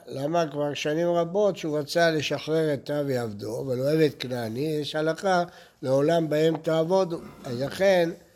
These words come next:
הוא שמח. מצאו לרבי יהושע, אמר לו, אי אתה יודע שתבי עבדי יצא לחירות? אמר לו, למה? אמר לו, סימיתי את עינו. אמר לו, אין דבריך כלום,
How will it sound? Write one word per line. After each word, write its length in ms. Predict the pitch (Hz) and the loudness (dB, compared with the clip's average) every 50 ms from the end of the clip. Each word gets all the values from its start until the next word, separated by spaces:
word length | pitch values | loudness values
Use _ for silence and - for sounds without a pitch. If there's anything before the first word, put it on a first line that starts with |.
| _ _ | _ _
הוא 100 | - 135 | -10 -10
שמח. 540 | - - 175 165 175 180 180 165 - - - _ _ _ _ _ _ _ _ _ _ _ _ | 0 0 2 4 4 4 4 4 2 -4 -16 _ _ _ _ _ _ _ _ _ _ _ _
מצאו 420 | 117 113 107 - 143 143 156 185 190 | -12 -10 -4 2 4 6 6 8 6
לרבי 280 | 180 170 160 156 156 | 6 4 2 2 2
יהושע, 420 | 151 143 131 123 - - 113 110 110 - - - - - - - - - | 0 0 -2 -4 -6 -8 -10 -10 -10 -10 -14 -14 -12 -10 -10 -10 -10 -10
אמר 280 | 110 113 139 156 175 175 | -8 -6 -2 2 4 4
לו, 140 | 165 147 139 | 6 6 6
אי 240 | 143 160 170 165 | 6 6 4 4
אתה 180 | 156 135 131 156 | 2 2 0 -2
יודע 420 | 143 127 120 143 156 165 156 147 | -2 -2 0 0 2 2 2 2
שתבי 400 | 139 - - 151 156 160 151 139 | 0 -2 -4 -2 0 0 0 0
עבדי 240 | 127 127 123 127 151 | 0 -2 -2 -2 0
יצא 400 | 160 151 139 120 - - 147 151 | 0 0 0 0 -2 -4 -4 -2
לחירות? 640 | 147 143 120 - 120 117 113 127 156 180 196 196 - - - 110 | -2 -4 -4 -6 -8 -8 -4 -2 -2 -2 -2 -4 -10 -16 -16 -10
אמר 160 | 113 127 139 | -6 -4 -2
לו, 160 | 151 156 143 135 | 0 2 2 4
למה? 300 | 131 127 123 123 135 - - _ _ - - - - - _ _ - | 4 2 2 0 -6 -10 -16 _ _ -20 -20 -20 -20 -20 _ _ -6
אמר 140 | 127 135 151 | 0 2 4
לו, 140 | 170 175 165 | 4 4 4
סימיתי 560 | - - 170 160 170 185 190 190 190 190 185 | 2 0 0 2 2 2 2 0 0 -2 -4
את 100 | 175 180 | -2 0
עינו. 340 | 185 180 180 196 202 202 190 190 - - _ - | 0 2 2 2 2 0 0 -4 -10 -18 _ -12
אמר 220 | 135 139 156 165 | -6 -2 0 0
לו, 100 | 175 175 | 2 2
אין 200 | 175 185 196 196 | 4 4 2 2
דבריך 360 | 185 180 180 185 190 160 - 196 190 - | 2 0 2 2 2 2 0 -4 -4 -4
כלום, 320 | - 220 214 226 233 202 | -4 -2 0 0 0 0